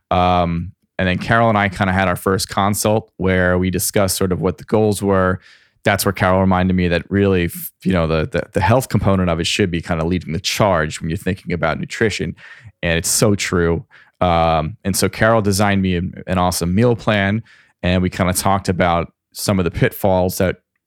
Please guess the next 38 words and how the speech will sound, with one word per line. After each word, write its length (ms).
you 60
know, 120
we 160
can 120
anticipate, 720
uh, 400
you 80
know, 140
in, 240
in 280
sort 240
of 220
moving 240
forward 440
with 240
a 60
plan, 600
and 380
we're 80
trying 300
to 80
kind 160
of 80
plan 300
for 480
the 80
pitfalls. 500
Um, 580
but 320
that's 200
kind 160
of 60
where 140
we 60
s-, 300
stand 340
right 180
now. 360